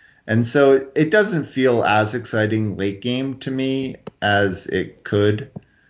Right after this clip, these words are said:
And it's in Elysian, um, which is, I think, not as good of a color pair, despite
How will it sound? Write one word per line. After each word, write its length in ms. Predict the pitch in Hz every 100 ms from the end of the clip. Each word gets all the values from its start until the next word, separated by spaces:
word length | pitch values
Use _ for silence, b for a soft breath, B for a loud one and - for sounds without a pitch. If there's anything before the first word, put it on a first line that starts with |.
| B B _ _ _ _ -
And 320 | 139 147 151
it's 240 | 147 147 139
in 500 | 123 120 113 107 - _ _ _ _ -
Elysian, 1200 | 135 117 131 139 120 101 104 95 95 90 92 113 -
um, 640 | 92 95 90 87 85 82 82 _ _ _ -
which 260 | 117 107
is, 200 | 110 98
I 100 | 104
think, 340 | 101 104 98 98
not 400 | 98 90 92 87
as 240 | 87 - _ _ _
good 220 | 92 90
of 140 | 101 101
a 120 | 113 110 -
color 300 | - 110 113
pair, 440 | 110 113 110 110
despite 540 | 104 95 - 85 80